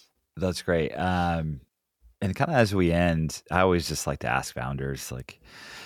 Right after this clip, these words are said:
"How's it been for you? Where do you find community? Where do you find support?" Um,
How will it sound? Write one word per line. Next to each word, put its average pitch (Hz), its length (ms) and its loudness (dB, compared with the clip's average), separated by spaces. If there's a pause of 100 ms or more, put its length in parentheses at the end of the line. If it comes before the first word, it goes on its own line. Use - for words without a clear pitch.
(140)
"How's 113 180 4
it 117 60 4
been 120 160 6
for - 140 2
you? 82 280 8
Where 98 160 10
do 82 80 4
you 82 140 4
find 90 260 4
community? 92 580 4
Where 78 140 2
do 71 60 2
you 71 100 0
find 78 300 0
support?" 76 640 0
Um, 67 460 -2